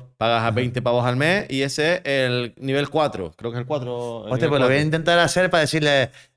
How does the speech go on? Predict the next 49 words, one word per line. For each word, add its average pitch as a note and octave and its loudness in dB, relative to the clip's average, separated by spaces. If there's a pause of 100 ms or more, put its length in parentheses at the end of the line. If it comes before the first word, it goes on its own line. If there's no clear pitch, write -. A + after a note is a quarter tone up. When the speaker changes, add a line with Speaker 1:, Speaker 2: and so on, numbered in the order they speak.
Speaker 2:
eh, C#3 2
hazme F3+ 2
publicaciones, F#3 0
Speaker 1:
¿No E3+ 4
lo F3 4
has F#3+ 4
hecho? F3 -2
Speaker 2:
eh, E3+ 4
Speaker 1:
¿Nunca E3+ 2
has D#3+ 0
Speaker 2:
semanales. E3 4
Speaker 1:
probado? - -8 (220)
Speaker 2:
No. A#2+ -4
Speaker 1:
Prueba D3 4
el C3+ -4
chat C#3+ -4
G C#3+ 2
P B2+ -2
T, B2+ -2
pon, A#2+ -2 (260)
eh, B2+ 2
"Soy F3 2
influencer, F#3 0
eh, C3+ 0
me C3 2
Speaker 2:
Sí. C3 2
Speaker 1:
dedico D#3 0
a F3 2
esto, F#3 -2 (220)
eh, D3 0
no E3 0
sé F#3 -2
qué, E3 0
qué D#3+ 0
contenido D3+ -2
generar, D3 2
Speaker 2:
<laughs> D#3+ -4
Speaker 1:
y D3 -2
dime F#3+ -2
qué F#3+ -2
contenido", F#3+ 0
y - -8
te A3+ -2
hace C3 0
pa, - -4
pa, B2 -4
pa, A#2 -6
pa, B2 -4
pa. - -10